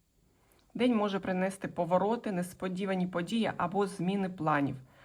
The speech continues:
Активується тема долі і циклів. Все те, що мало статися,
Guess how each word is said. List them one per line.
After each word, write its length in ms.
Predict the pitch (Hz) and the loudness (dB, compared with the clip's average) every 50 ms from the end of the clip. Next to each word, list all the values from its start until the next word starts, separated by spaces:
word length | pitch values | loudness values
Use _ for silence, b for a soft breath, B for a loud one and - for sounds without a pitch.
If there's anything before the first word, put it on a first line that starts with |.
| B B B B B B | B B B B B B
Активується 680 | B - 180 - - 208 185 196 202 190 175 180 - 175 | B 0 0 2 0 -2 0 2 0 0 0 0 0 -2
тема 340 | 175 - 190 175 156 156 160 | 0 2 2 4 4 4 2
долі 360 | 156 143 185 208 240 226 226 | 2 2 2 2 2 2 0
і 180 | - - 196 | -2 -4 -8
циклів. 540 | 196 - - - 214 202 190 - - 139 139 135 - _ _ | -10 -10 -6 -4 -4 -4 -2 -2 -4 -4 -4 -4 -10 _ _
Все 320 | - - - - 220 202 | -16 -14 -4 -2 -2 -2
те, 240 | 180 - - 185 190 | -2 -4 -4 -4 -2
що 200 | 180 - - 170 | -2 -2 -2 0
мало 240 | 170 170 170 151 143 | 2 4 4 4 2
статися, 600 | 135 - - 170 170 180 220 220 220 - 220 | 0 0 2 2 2 2 0 -4 -2 -4 -4